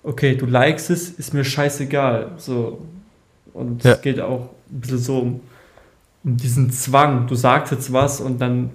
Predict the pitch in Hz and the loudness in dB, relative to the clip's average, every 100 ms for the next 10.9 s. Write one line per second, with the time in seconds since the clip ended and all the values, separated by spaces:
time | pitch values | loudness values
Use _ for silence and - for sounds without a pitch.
0 | - - 139 135 135 135 - - - 127 | -12 -4 -2 -2 -8 -12 -12 -16 -14 -10
1 | - 131 127 - 131 120 135 123 127 - | -4 -4 -4 -6 -6 -6 -6 -6 -8 -2
2 | 180 175 151 143 131 135 - 123 - 139 | -2 0 -2 0 0 -2 -2 -6 -2 0
3 | 147 139 139 127 139 135 127 139 131 156 | 0 -2 -6 -8 -8 -6 -8 -6 0 0
4 | 156 - 156 - 151 151 147 135 131 123 | 0 0 0 0 2 2 2 -2 -4 -6
5 | - - 127 131 - - - _ - - | -8 -2 -2 -2 -6 -12 -20 _ -18 -18
6 | - _ _ _ - - - _ _ _ | -20 _ _ _ -20 -20 -20 _ _ _
7 | - _ _ _ _ _ _ 214 214 - | -20 _ _ _ _ _ _ -2 -2 -4
8 | - - - _ _ - 196 233 196 190 | -12 -16 -18 _ _ -2 6 6 6 2
9 | - 160 151 - 135 123 117 - 123 120 | 2 2 2 2 4 4 4 0 -4 -2
10 | 131 131 131 127 123 123 120 120 | -2 0 0 2 4 4 4 2